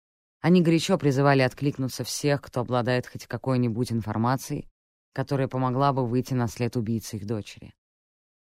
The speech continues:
По просьбе сенатора к делу подключился Скотланд-Ярд.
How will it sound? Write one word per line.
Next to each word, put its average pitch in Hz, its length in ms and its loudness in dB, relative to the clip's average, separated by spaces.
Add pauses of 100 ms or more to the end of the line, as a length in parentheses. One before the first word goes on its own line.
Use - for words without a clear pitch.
(100)
По 139 100 0
просьбе 147 340 4
сенатора 147 460 2
к 123 60 2
делу 123 240 2
подключился 123 640 -4
Скотланд-Ярд. 110 800 -6